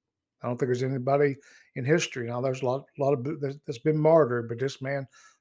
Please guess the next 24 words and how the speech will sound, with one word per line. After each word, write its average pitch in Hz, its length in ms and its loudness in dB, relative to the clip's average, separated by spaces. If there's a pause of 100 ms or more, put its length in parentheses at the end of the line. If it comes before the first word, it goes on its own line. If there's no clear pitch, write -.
totally 156 400 8
suffered 117 520 -8 (640)
for 120 100 -8
the 113 80 -6
cause 117 320 -8
of 123 80 -16
Christ 117 320 -10
and 120 140 -4
didn't 156 400 6 (360)
mind 147 460 4
doing 143 320 6
it. - 260 -10 (1080)
He 123 80 -12
said, 123 240 -6
"These 123 140 -4
stripes 147 360 2
that 156 120 6
I 151 100 8
bear, 151 340 6
I 151 80 4
bear 147 400 2 (400)
in 143 100 -6
Jesus' 131 580 -2
name." 113 320 -12